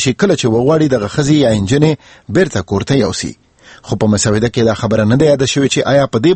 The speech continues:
برخه کې به د دغو بې سرپناه ښځو او انجنو رضایت شرط وي او که څنګه. د بشري حقوقو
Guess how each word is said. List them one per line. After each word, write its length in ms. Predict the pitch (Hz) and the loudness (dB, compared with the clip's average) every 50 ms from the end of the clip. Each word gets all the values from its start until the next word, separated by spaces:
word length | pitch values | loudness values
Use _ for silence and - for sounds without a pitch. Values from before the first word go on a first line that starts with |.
| 165 | 0
برخه 180 | 131 95 - 98 | -2 -4 -6 -8
کې 120 | - 107 | -6 -4
به 120 | 90 92 82 - - - - - 101 | -4 -4 -6 -8 -10 -18 -12 -6 -2
د 160 | 117 123 147 | 0 0 2
دغو 140 | 165 147 165 | 2 0 0
بې 160 | 139 120 127 107 - | 0 0 0 0 -2
سرپناه 420 | 127 107 - - 113 123 139 123 - | -4 -4 -4 -2 0 0 0 0 -2
ښځو 180 | - 151 143 160 151 101 | -2 0 0 2 2 2
او 80 | 117 113 | 2 2
انجنو 400 | 110 107 104 131 139 131 113 104 104 | 0 0 0 0 0 0 0 0 -2
رضایت 420 | - 104 98 107 117 - - - | -2 0 0 0 0 -2 -4 -6
شرط 380 | - - - 135 147 151 - - | -6 -2 0 0 0 -2 -2 -2
وي 120 | 143 147 135 | 0 0 0
او 180 | - 101 92 | 0 -2 -2
که 120 | 90 - 123 | -2 -4 -4
څنګه. 340 | - 131 104 85 80 80 - - _ _ _ _ - - | -2 -2 -2 -2 -4 -6 -8 -12 _ _ _ _ -4 -2
د 80 | 131 143 | 0 0
بشري 260 | 147 - 147 151 147 127 | 0 0 0 0 0 0
حقوقو 340 | 139 135 - 147 143 143 | 0 -2 -2 0 0 0